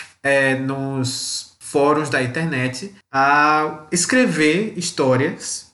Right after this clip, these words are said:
meio assustadoras pra poder, misturando um pouco da realidade, pra falar sobre episódios perdidos, situações que aconteceram,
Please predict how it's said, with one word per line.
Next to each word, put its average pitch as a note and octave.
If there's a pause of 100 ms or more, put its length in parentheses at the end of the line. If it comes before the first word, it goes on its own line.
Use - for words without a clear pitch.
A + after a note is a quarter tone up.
(160)
meio D3
assustadoras C#3 (120)
pra E3+
poder, F#3 (240)
misturando F#3+
um F3
pouco E3
da D#3
realidade, D3+
pra D#3
falar E3
sobre C3
episódios C3+
perdidos, C#3
situações D3+
que D#3+
aconteceram, C#3+